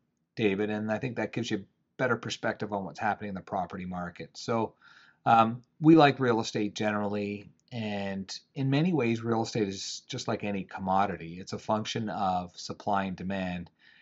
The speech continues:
And I'm as excited today about real estate, in particular in Canada, as I've been in the last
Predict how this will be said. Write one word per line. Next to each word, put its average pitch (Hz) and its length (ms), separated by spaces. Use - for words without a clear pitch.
And 127 180
I'm 156 180
as 139 160
excited 139 640
today 123 840
about 110 340
real 120 220
estate, 98 300
in 101 80
particular 120 440
in 107 220
Canada, 107 460
as 95 120
I've 101 200
been 107 200
in 98 140
the 95 60
last 92 360